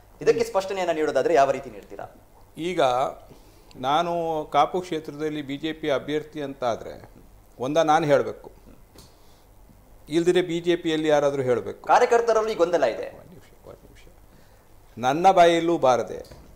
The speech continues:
Speaker 2: ಬಿ ಜೆ ಪಿ ಅವರ ಯಾರಲ್ಲೂ ಬಾಯಲ್ಲೂ ಬಾರದೆ, ಯಾಕೆ ಸುಮ್ಮನೆ ಯಾರೋ ಸೃಷ್ಟಿ ಮಾಡಿದ ಸು-, ಸುಳ್ಳು ಸುದ್ದಿಗಳಿಗೆ ಕಿವಿ ಕೊಡಬೇಕು?
Speaker 1: ಖಂಡಿತವಾಗಿಯೂ. ಹಾಗಾದ್ರೆ ಪ್ರಮೋದ್ ಮಧ್ವರಾಜ್ ಅವರು ಬಿ ಜೆ ಪಿಗೆ ಹೋಗೋದಿಲ್ಲ, ಭವಿಷ್ಯದ ಗರ್ಭದಲ್ಲಿ ಏನ್ ಅಡಗಿದೆಯೋ ಗೊತ್ತಿಲ್ಲ ಅನ್ನುವಂಥ ಮಾತನ್ನು ಅವರೇ ಹೇಳ್ತಾರೆ.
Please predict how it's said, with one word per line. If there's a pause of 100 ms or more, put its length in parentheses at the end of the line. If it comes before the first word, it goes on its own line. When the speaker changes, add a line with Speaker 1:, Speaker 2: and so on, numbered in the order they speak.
(360)
Speaker 2:
ಬಿ
ಜೆ
ಪಿ
ಅವರ
ಯಾರಲ್ಲೂ
ಬಾಯಲ್ಲೂ
ಬಾರದೆ, (600)
ಯಾಕೆ
ಸುಮ್ಮನೆ
ಯಾರೋ
ಸೃಷ್ಟಿ
ಮಾಡಿದ
ಸು-,
ಸುಳ್ಳು
ಸುದ್ದಿಗಳಿಗೆ
ಕಿವಿ
ಕೊಡಬೇಕು?
Speaker 1:
ಖಂಡಿತವಾಗಿಯೂ.
ಹಾಗಾದ್ರೆ
ಪ್ರಮೋದ್
ಮಧ್ವರಾಜ್
ಅವರು
ಬಿ
ಜೆ
ಪಿಗೆ
ಹೋಗೋದಿಲ್ಲ,
ಭವಿಷ್ಯದ
ಗರ್ಭದಲ್ಲಿ
ಏನ್
ಅಡಗಿದೆಯೋ
ಗೊತ್ತಿಲ್ಲ
ಅನ್ನುವಂಥ
ಮಾತನ್ನು
ಅವರೇ
ಹೇಳ್ತಾರೆ.